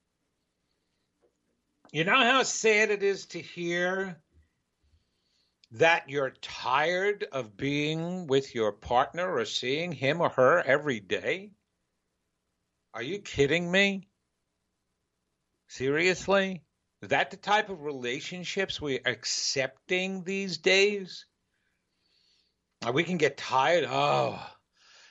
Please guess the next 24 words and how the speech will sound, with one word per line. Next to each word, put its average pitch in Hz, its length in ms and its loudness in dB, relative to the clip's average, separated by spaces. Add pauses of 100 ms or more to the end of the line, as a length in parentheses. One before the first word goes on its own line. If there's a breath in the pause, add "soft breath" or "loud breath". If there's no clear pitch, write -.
(120 soft breath)
if 101 140 -14
I 127 140 2
have 143 140 0
to 113 120 -12
see 139 480 -6
him 110 320 -8
that 120 320 0
much 110 260 -10
longer, 117 720 0
oh 123 140 0
my 123 200 0
God, 131 420 2
I 113 80 0
think 135 280 -4
I'm 120 140 -8
gonna 113 220 -6
go 107 180 -6
crazy." 123 1120 0 (3000)
That's 208 240 -2
terrible. 143 680 -2 (560)
My 180 180 2
wife 208 360 2
and 185 160 -10
I 156 520 -8